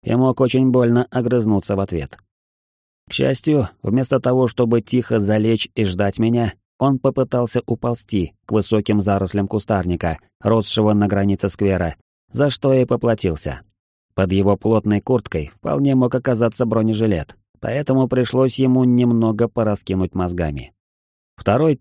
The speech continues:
тут же принялся снова строчить, наплевав на маскировку, но лишь испортил пейзаж. Досталось и машинам, стоявшим неподалёку, отчего у некоторых сработала сигнализация. В этой какофонии мои передвижения были практически не слышны.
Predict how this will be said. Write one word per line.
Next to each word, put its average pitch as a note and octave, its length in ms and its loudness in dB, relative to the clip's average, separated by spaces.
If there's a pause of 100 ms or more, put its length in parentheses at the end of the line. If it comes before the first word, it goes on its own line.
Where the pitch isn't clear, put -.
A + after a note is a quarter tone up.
тут D#3 180 2
же C#3 140 2
принялся C3 500 2
снова C3 440 2
строчить, G2 680 -4
наплевав A2 540 2
на G#2 100 0
маскировку, G2 640 -2 (240)
но A2+ 180 0
лишь A#2+ 320 0
испортил A2+ 560 -2
пейзаж. F2+ 540 -4 (520)
Досталось D3 580 0
и C#3+ 40 2
машинам, A#2+ 600 2
стоявшим G#2+ 640 0
неподалёку, G2+ 720 0 (240)
отчего A2 560 0
у A2+ 80 0
некоторых A#2 580 0
сработала G#2 560 0
сигнализация. F#2 880 -4 (680)
В G#2 120 2
этой A#2+ 240 2
какофонии A2 720 0 (140)
мои C3 320 2
передвижения C3 840 4
были A#2 220 2
практически G#2+ 640 -2
не G2+ 200 2
слышны. F2+ 520 -4